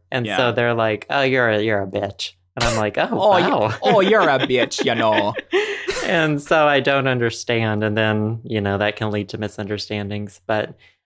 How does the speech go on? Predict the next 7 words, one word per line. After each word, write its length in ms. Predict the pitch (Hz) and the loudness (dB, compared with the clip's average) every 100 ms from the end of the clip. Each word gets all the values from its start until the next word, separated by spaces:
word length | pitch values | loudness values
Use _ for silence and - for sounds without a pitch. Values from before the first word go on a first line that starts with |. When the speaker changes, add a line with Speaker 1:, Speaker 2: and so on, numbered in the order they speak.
| - | -4
Speaker 1:
I, 120 | 349 | 0
Speaker 2:
Yeah. 260 | 233 185 139 | 0 0 0
Speaker 1:
I, 400 | 226 226 233 233 - _ _ _ _ - - - _ _ _ | 2 2 2 0 -6 _ _ _ _ -20 -20 -20 _ _ _
I 140 | 170 180 | -2 0
used 680 | 170 185 214 240 - - - | 2 2 2 0 -6 -8 -4
to 560 | 185 156 139 131 135 147 _ _ 170 | 0 2 2 2 0 -4 _ _ -4
have 640 | 151 127 120 117 123 | -2 0 0 -2 -8